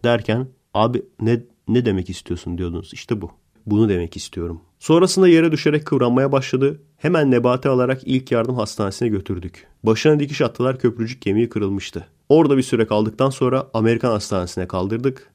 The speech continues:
Dört beş gün hastanede kaldı. Yılmaz da hastanede kaldığı sürede onun yanından hiç ayrılmadı. Bak, vefalı kocaymış.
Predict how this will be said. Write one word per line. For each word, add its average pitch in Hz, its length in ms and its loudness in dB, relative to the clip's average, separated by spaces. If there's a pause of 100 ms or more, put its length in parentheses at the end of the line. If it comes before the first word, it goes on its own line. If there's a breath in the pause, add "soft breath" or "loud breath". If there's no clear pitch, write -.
(160)
Dört 123 220 -2
beş 127 140 0
gün 110 100 -2
hastanede 104 440 -4
kaldı. 127 420 -2 (240)
Yılmaz 151 420 4
da 104 100 4
hastanede 123 640 -2
kaldığı 135 360 0
sürede 123 520 -2 (180)
onun 110 200 2
yanından 117 360 4
hiç 120 280 -6
ayrılmadı. 90 440 -6
Bak, - 220 -14
vefalı 123 400 -6
kocaymış. - 640 -10